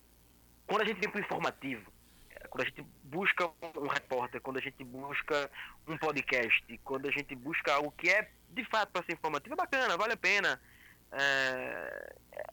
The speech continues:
é ba-, é bom, mas vamos falar um pouco também, <laughs> e, e vou usar um pouco do que disse o ministro Mandetta,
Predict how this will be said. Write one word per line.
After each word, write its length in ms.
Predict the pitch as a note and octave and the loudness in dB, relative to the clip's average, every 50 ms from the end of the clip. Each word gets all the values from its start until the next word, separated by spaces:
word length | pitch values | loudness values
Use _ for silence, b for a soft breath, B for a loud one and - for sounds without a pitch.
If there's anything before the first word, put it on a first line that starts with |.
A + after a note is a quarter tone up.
| - | 0
é 80 | - F#3+ | 2 2
ba-, 160 | F#3 - - - - - | 2 2 0 0 2 2
é 120 | - A3 | 4 4
bom, 360 | B3+ A3+ A#3+ A#3+ B3 B3+ A#3 G#3+ | 4 4 2 2 2 2 2 0
mas 320 | G#3+ - - G4 G#4 E4+ | -2 -2 -2 -2 0 0
vamos 160 | F#4 G4+ G4 | -2 -2 0
falar 140 | - F4 E4 | 0 0 0
um 60 | D4+ | 0
pouco 180 | - D#4 - - | 0 -4 -4 -2
também, 460 | - C4+ G3+ F#3 F#3 G#3+ A#3 A3+ G3 F#3+ | -2 0 2 4 4 4 4 4 2 0
<laughs> 80 | F#3+ | 0
e, 360 | - - F3 D3+ E3 E3+ E3+ E3 | 0 0 0 0 0 0 0 -2
e 40 | |
vou 160 | D#3 D#3 E3 D#3+ | -2 -2 -2 0
usar 120 | D#3 D#3 | 0 0
um 20 | D3+ | -2
pouco 220 | - D3+ D3+ D#3 | -4 -8 -12 -10
do 80 | D3+ D#3 | -12 -10
que 120 | - D#3 | -10 -8
disse 200 | C#3+ C3+ C3+ C#3 | -10 -10 -8 -8
o 40 | C#3+ | -6
ministro 260 | C3+ C3 C3+ C3 C3 B2+ | -6 -6 -4 -4 -4 -4
Mandetta, 260 | B2 A#2 A#2 B2+ - | -4 -4 -4 -6 -6